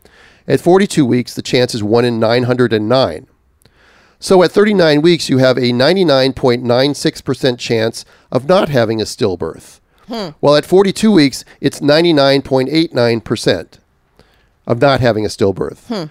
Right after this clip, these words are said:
Speaker 1: So these are not really statistically different. It's actual risk that is often not discussed. The denominator matters.
Speaker 2: Hmm.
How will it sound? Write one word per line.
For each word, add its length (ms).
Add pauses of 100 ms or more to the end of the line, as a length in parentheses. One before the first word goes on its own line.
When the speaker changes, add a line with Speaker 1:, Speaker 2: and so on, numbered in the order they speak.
(120)
Speaker 1:
So 160
these 200
are 60
not 240
really 240
statistically 640
different. 500 (680)
It's 180
actual 460
risk 320
that 180
is 120
often 340
not 220
discussed. 680 (340)
The 100
denominator 720
matters. 600
Speaker 2:
Hmm. 360